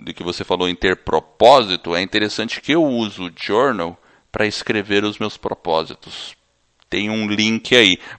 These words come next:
Mas o journal seria uma forma, porque você pode simplesmente pensar num propósito, mas eu recomendo a todo mundo, escreva no papel quais são seus propósitos. Porque faz uma diferença muito grande,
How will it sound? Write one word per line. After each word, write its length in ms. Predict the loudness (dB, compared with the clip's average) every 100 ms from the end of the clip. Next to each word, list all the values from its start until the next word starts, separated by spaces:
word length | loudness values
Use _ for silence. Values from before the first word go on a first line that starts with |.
| -2
Mas 220 | 0 0
o 80 | -2
journal 340 | 2 4 4
seria 300 | 2 2 4
uma 180 | 4 4
forma, 680 | 2 0 8 10 8 6 2
porque 220 | 0 -6
você 220 | -4 -6
pode 300 | 0 2 2
simplesmente 540 | -2 -8 -6 -4 -4 -2
pensar 520 | -2 -2 0 0 2
num 140 | 0
propósito, 760 | -2 -2 2 4 4 0 -12 -20 _ _ _ _ -20 -20 -20 -20 _
mas 480 | 2 4 2 -4 -12 -18 -8
eu 180 | -4 0
recomendo 480 | 2 4 6 6
a 40 | 4
todo 260 | 2 -2
mundo, 440 | 0 -2 -4 -8 -14 _ _
escreva 720 | -10 -10 -10 -4 0 0 2
no 120 | 0 0
papel 440 | 0 2 2 0
quais 280 | 2 0 0
são 200 | -6 -8
seus 240 | -10 -12
propósitos. 1300 | -10 -10 -8 -6 -6 -8 -16 -20 -16 -14 -14 -18 -20 _ _ _ _ _ _ _ -20
Porque 220 | -12 -12
faz 320 | -4 -2 -2
uma 140 | -4
diferença 420 | -8 -8 -10 -10 -10
muito 220 | -10 -10
grande, 420 | -8 -10 -12 -20